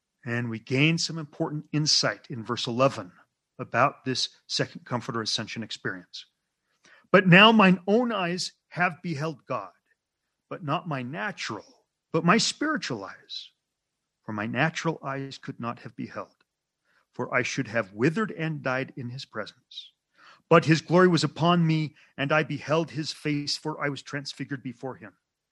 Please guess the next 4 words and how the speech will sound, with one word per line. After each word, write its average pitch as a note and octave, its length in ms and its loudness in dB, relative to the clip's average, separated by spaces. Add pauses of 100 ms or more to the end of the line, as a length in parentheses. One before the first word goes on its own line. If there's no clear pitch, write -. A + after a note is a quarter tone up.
(1500)
Or C#3 180 0
in C#3 120 -2
other D#3+ 200 -4
words, - 560 -10